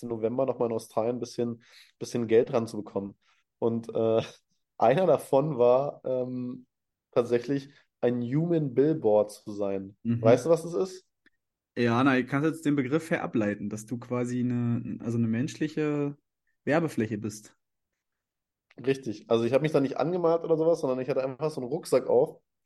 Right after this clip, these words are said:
Speaker 1: wo halt fett Werbung, was hatte ich, ich glaub, Fly Asia oder irgendwie sowas hatte ich auf. So Air, Air Asia hatte ich drauf.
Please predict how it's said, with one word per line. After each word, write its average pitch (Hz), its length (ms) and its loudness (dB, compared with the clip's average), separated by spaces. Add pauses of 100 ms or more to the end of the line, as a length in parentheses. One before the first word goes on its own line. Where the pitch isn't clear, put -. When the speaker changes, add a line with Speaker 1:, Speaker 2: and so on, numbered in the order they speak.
(560)
Speaker 1:
wo 131 200 2
halt 131 320 4 (240)
fett - 240 -2
Werbung, 139 640 4
was 131 200 -6
hatte 131 100 4
ich, 127 100 -10
ich - 140 -6
glaub, 127 260 -4 (440)
Fly 127 380 4
Asia 135 400 4
oder 117 160 8
irgendwie 117 180 2
sowas 113 200 -4
hatte 110 100 -14
ich 107 140 -12
auf. 107 180 -6
So 110 100 2
Air, 135 280 6
Air 156 340 6
Asia 143 340 2
hatte 110 160 -4
ich - 60 -20
drauf. 98 300 -6